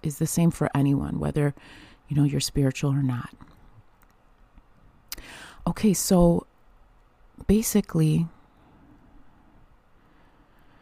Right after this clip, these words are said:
figure out a time of day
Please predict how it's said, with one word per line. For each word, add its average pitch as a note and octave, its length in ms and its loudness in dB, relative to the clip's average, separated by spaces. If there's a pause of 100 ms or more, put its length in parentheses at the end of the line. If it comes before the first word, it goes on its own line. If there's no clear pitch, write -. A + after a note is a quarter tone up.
(1040)
figure - 480 4
out D#3 500 -4 (160)
a E3 60 -2
time E3+ 320 2
of F#3+ 200 2
day C3+ 500 -4